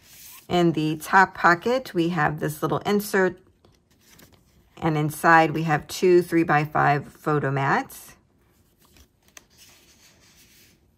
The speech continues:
Here is the next one, the Great Outdoors, and this one opens up to a little collage of photo mats as well. We have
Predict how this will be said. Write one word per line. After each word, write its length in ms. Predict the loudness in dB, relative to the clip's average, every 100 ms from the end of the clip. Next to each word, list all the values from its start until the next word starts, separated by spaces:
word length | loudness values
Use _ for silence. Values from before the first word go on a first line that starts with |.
| _ _ _ _ -20 -20 _ _ _ _ _ _ -20 -10
Here 160 | -8 -6
is 180 | -6 -8
the 100 | -6
next 360 | -2 -4 -4 -4
one, 420 | 0 2 2 2
the 100 | -2
Great 260 | -4 -4 -4
Outdoors, 840 | -8 -8 -4 -2 2 2 2 0 -2
and 300 | -2 0 -2
this 200 | -2 -2
one 140 | -2
opens 340 | -2 -2 -2 0
up 360 | 0 0 -8
to 380 | -16 -6 -4 -2
a 80 | -2
little 240 | -2 -4 -6
collage 600 | -6 -2 -2 -2 -4 -6
of 140 | -8 -6
photo 320 | -4 -2 -2
mats 380 | -2 -4 -6 -8
as 240 | -8 -6
well. 520 | -2 0 2 0 -4 -6
We 120 | -6
have 140 | -6